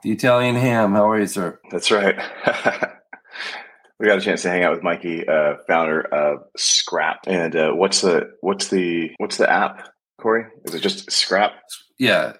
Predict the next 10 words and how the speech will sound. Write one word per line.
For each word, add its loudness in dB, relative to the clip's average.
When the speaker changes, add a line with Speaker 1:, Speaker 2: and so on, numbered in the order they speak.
Speaker 1:
uh, 2
S -2
C 0
R 4
A 2
P -2
P. -2
And -2
basically, 0
you, 0